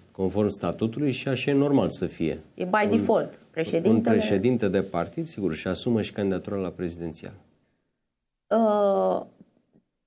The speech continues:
Speaker 2: Traian Băsescu, fostul președinte, a spus la un moment dat într-un interviu la Digi douăzeci și patru că generalii nu pot fi președinți. Sunteți de acord cu această idee?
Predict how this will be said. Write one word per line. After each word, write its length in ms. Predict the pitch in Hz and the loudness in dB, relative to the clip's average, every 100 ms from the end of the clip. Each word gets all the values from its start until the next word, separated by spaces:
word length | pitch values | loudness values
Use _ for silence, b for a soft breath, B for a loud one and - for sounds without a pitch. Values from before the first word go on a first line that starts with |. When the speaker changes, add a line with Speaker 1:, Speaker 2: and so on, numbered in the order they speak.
| _ | _
Speaker 2:
Traian 280 | - 269 359 | 0 2 4
Băsescu, 480 | 359 311 294 - 208 | 4 4 0 0 -2
fostul 300 | 208 214 214 | -2 -2 -2
președinte, 640 | 196 185 180 175 220 240 | -2 0 0 2 2 2
a 80 | 208 | 0
spus 200 | 214 240 | -2 0
la 120 | 233 | 2
un 60 | 202 | 2
moment 220 | 185 170 | 2 0
dat 160 | 185 214 | 0 -2
într-un 260 | 190 - 180 | -6 -2 -2
interviu 340 | 170 185 190 | 0 0 2
la 120 | 180 | 0
Digi 260 | 170 165 170 | 0 -6 -6
douăzeci 240 | 165 165 | -4 -4
și 40 | - | -4
patru 300 | 202 202 202 | -4 0 -2
că 640 | 196 208 175 170 170 165 - b b b b b _ _ 160 | -2 -2 0 0 -2 -4 -8 b b b b b _ _ -4
generalii 880 | 190 196 185 202 226 202 185 180 - | 0 2 2 2 2 2 0 -4 -6
nu 200 | 190 202 | -4 -4
pot 260 | 214 185 185 | -2 -6 -6
fi 160 | - | -8
președinți. 1000 | 190 160 165 - 160 156 135 131 - - _ _ _ _ _ _ _ _ _ _ _ _ _ | -6 -4 -4 -4 -4 -4 -6 -8 -16 -20 _ _ _ _ _ _ _ _ _ _ _ _ _
Sunteți 420 | - - 180 190 165 | -20 -14 -8 -6 -4
de 80 | |
acord 260 | 170 175 185 | -4 -4 -4
cu 80 | 180 | -6
această 320 | 170 156 165 | -6 -8 -6
idee? 340 | 160 170 175 | -4 -4 -6